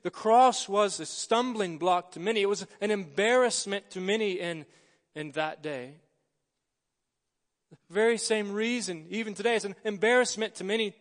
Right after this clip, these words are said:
today. This is why we naturally gravitate more quickly to Santa and the elves than Jesus and the cross.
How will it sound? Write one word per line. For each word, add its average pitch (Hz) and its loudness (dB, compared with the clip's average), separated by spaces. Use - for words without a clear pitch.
today. 208 0
This - -12
is 196 -10
why 220 4
we 220 2
naturally 208 0
gravitate 202 0
more 185 -6
quickly 226 -2
to 170 -6
Santa 220 0
and 180 -4
the 180 0
elves 226 4
than 180 -6
Jesus 196 -4
and 165 -8
the 160 -12
cross. 214 -4